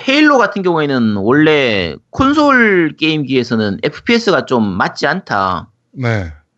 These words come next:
Speaker 1: 좀 기본적으로 피씨에서
Speaker 2: 인터페이스
Speaker 1: 이-,
Speaker 2: 자체가.
Speaker 1: 그렇죠. 인터페이스 자체가 키보드, 마우스, 키마에 적응돼 있는데 콘솔에서는 그걸 하기가 좀 힘들다라고 했는데 그거를 정말 잘 깨준 게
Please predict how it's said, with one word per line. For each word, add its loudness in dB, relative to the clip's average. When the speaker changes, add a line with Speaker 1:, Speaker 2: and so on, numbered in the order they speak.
Speaker 1:
좀 0
기본적으로 2
피씨에서 0
Speaker 2:
인터페이스 0
Speaker 1:
이-, -6
Speaker 2:
자체가. -8
Speaker 1:
그렇죠. -8
인터페이스 -4
자체가 -6
키보드, 0
마우스, 0
키마에 0
적응돼 -8
있는데 -4
콘솔에서는 0
그걸 -2
하기가 0
좀 -4
힘들다라고 0
했는데 0
그거를 2
정말 2
잘 -4
깨준 -4
게 -6